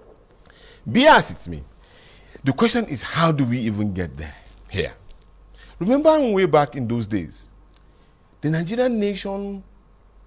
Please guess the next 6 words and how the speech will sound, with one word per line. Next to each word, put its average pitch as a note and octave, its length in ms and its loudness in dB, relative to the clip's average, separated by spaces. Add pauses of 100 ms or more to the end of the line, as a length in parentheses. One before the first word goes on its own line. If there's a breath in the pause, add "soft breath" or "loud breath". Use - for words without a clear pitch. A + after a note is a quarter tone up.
(380)
a A#3 80 2
beautiful F#3+ 540 -4
bride, B2 400 -4 (840)
a C3 60 -2
beautiful C3+ 420 -2
nation, A2 400 -6